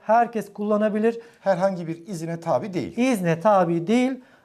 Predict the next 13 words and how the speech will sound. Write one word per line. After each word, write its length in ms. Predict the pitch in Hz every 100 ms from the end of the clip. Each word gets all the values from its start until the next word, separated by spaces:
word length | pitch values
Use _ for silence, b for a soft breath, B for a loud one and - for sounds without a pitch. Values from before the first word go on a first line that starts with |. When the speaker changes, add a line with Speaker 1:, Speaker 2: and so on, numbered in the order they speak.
| b -
Speaker 1:
Aynı 300 | 254 247 214
zamanda 440 | 214 208 190 170
böyle 260 | 240 240 214
bir 60 |
haberleşme 760 | 175 214 226 220 214 - 262 208
cihazımızın 720 | 214 190 170 165 160 151 -
olduğunu, 580 | 196 247 214 190 147 143 b b _
vatandaşlarımızın 920 | 190 202 240 233 226 233 220 220 233 208
da 100 | 170
kullanabileceğini 1040 | 190 202 202 180 226 214 185 160 160 175
lütfen 440 | 240 247 196 180 - b b b
herkes 680 | - 220 233 233 202 185 151
görsün. 540 | 185 202 202 208 214